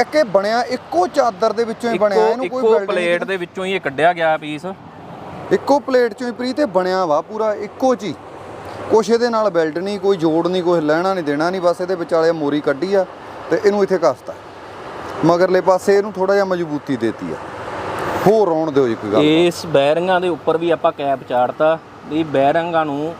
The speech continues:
Speaker 2: ਕੋਈ, ਮ, ਜਾਮ ਹੋਣ ਦੀ ਜਾਂ ਕਿਸੇ ਵੀ ਤਰ੍ਹਾਂ ਦੀ ਕੋਈ ਸਮੱਸਿਆ ਨਾ ਆਵੇ, ਮਿੱਟੀ ਵਗੈਰਾ ਲੱਗ ਕੇ।
Speaker 1: ਹੂੰ। ਇੱਕ ਗਰੀਸਿੰਗ ਲਈ ਹਰੇਕ ਥਾਂ ਪੁਆਇੰਟ ਦੇ ਦਿੱਤੇ ਆ।
Speaker 2: ਹਰੇਕ ਥਾਂ ਪੁਆਇੰਟ ਦਿੱਤੇ ਹੋਏ ਨੇ ਜੀ।
Speaker 1: ਵੀ ਜਿੱਥੇ ਵੀ ਗਰੀਸਿੰਗ ਹੋਣੀ ਆ, ਉਹ ਗਰੀਸਿੰਗ ਲਈ ਪੁਆਇੰਟ ਦੇ ਦਿੱਤੇ, ਗਰੀਸਿੰਗ ਪੁਆਇੰਟ।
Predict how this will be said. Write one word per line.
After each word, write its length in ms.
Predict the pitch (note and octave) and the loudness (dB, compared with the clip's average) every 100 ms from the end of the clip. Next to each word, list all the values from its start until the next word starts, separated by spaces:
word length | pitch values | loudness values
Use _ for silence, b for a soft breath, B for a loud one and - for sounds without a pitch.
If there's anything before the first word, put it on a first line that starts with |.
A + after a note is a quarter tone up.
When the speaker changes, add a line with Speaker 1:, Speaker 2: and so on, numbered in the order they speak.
| - - - - - | -14 -14 -14 -6 2
Speaker 2:
ਕੋਈ, 440 | D3 D#3 E3 E3+ | 4 6 4 2
ਮ, 260 | C#3 C3 C3+ B2 G#2+ B2+ | 0 -2 -2 -6 -8 -2
ਜਾਮ 320 | C3+ C3 C#3 D3+ | 2 2 2 2
ਹੋਣ 240 | C#3+ C#3+ | 2 2
ਦੀ 120 | C#3+ | 2
ਜਾਂ 100 | C#3+ | 2
ਕਿਸੇ 240 | C#3+ D3+ F3+ | 0 -2 0
ਵੀ 80 | |
ਤਰ੍ਹਾਂ 240 | E3+ C#3+ C#3 | 0 0 0
ਦੀ 60 | |
ਕੋਈ 100 | C#3+ | -2
ਸਮੱਸਿਆ 420 | D#3 C3+ B2+ C3+ C3+ | -4 -4 0 0 2
ਨਾ 80 | |
ਆਵੇ, 200 | C3 B2 | 0 0
ਮਿੱਟੀ 240 | C3 C3 E3+ | -2 -2 -4
ਵਗੈਰਾ 320 | D3 B2 A#2 | -2 0 0
ਲੱਗ 160 | A2+ A2 | -2 -6
ਕੇ। 60 | - - - | -8 -10 2
Speaker 1:
ਹੂੰ। 300 | E3 G#3+ C#3+ - B B B A#3+ | 4 4 2 -2 B B B 2
ਇੱਕ 80 | |
ਗਰੀਸਿੰਗ 560 | C4 G#3 A#3 B3 C4 C4+ | 4 2 4 4 2 2
ਲਈ 240 | C4+ C4+ | 2 2
ਹਰੇਕ 280 | A3 A#3 C#4 | 2 0 0
ਥਾਂ 160 | C4+ C#4+ | -2 -2
ਪੁਆਇੰਟ 300 | A3+ A#3+ G3 | 0 0 2
ਦੇ 100 | F3 | 0
ਦਿੱਤੇ 140 | C#3 | 2
ਆ। 0 | |
Speaker 2:
ਹਰੇਕ 240 | C#3+ E3 E3+ | 2 0 0
ਥਾਂ 100 | E3 | -2
ਪੁਆਇੰਟ 320 | E3 D3+ B2+ A#2 | -2 -2 -4 -6
ਦਿੱਤੇ 220 | A2+ A#2+ | -10 -8
ਹੋਏ 160 | A#2 | -6
ਨੇ 120 | G#2+ G#2+ | -6 -6
ਜੀ। 80 | A2+ | 0
Speaker 1:
ਵੀ 80 | F3 | 0
ਜਿੱਥੇ 440 | D3 F#3+ - A3+ | 2 0 2 2
ਵੀ 140 | A#3+ B3 | 2 -4
ਗਰੀਸਿੰਗ 440 | G#3+ A3 F#3+ A#3 | -2 -2 -2 -2
ਹੋਣੀ 440 | G#3+ F3+ F3 F#3 | 0 0 0 0
ਆ, 80 | G#3 | 0
ਉਹ 320 | A3 A3 A#3+ | 0 0 0
ਗਰੀਸਿੰਗ 400 | G3 G3 F#3 G3+ | 2 0 0 -2
ਲਈ 100 | G3+ | 0
ਪੁਆਇੰਟ 340 | G3+ G3 G3 F3+ | 0 2 0 2
ਦੇ 100 | E3 | 0
ਦਿੱਤੇ, 200 | C3+ C#3 | 0 0
ਗਰੀਸਿੰਗ 380 | D3 D3+ F3 E3 | -2 -4 -4 -2
ਪੁਆਇੰਟ। 380 | F#3 G3+ G#3+ | 0 2 0